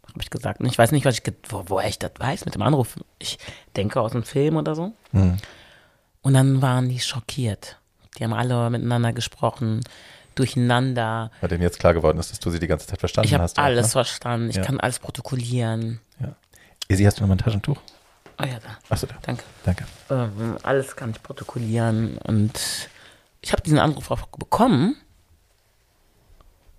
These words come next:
Speaker 1: Und meine Mutter und meine Tante, die waren dann gar nicht mehr irgendwo, wo ich sie hören konnte. Ich konnte die nur, ähm, wettern hören, also richtig so Schweine,
Speaker 2: Mhm.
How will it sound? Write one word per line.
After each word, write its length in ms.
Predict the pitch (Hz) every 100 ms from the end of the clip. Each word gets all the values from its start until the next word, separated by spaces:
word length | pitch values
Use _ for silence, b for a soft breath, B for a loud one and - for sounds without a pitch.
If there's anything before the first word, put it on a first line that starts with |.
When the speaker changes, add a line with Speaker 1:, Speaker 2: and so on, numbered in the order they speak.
| _ _ _ _ _ _ _ _
Speaker 1:
Und 600 | 123 113 113 107 - - - - - - - 196 _ - -
meine 380 | 117 117 117 113
Mutter 520 | 123 175 - 220 190
und 60 |
meine 240 | 160 139 135
Tante, 400 | - 170 - 165
die 140 | 156
waren 240 | 143 139 139
dann 220 | 131 127
gar 160 | 123
nicht 200 | 127 131
mehr 460 | 131 123 120 113 - _ _
irgendwo, 480 | 135 135 131 131 120
wo 120 | 123
ich 80 | 113
sie 160 | - 127
hören 240 | 151 147
konnte. 420 | - 110 - - B B B B B B B B B
Ich 220 | - 117 -
konnte 280 | 143 135
die 160 | 131 135
nur, 440 | 139 139 135 131 -
ähm, 240 | 127 123
wettern 300 | 143 139 113
hören, 180 | 110 107 -
also 180 | 117
richtig 440 | 120 123 - 120 -
so 160 | 95
Schweine, 800 | 110 - 131 127 135 131 127 123
Speaker 2:
Mhm. 260 | - 92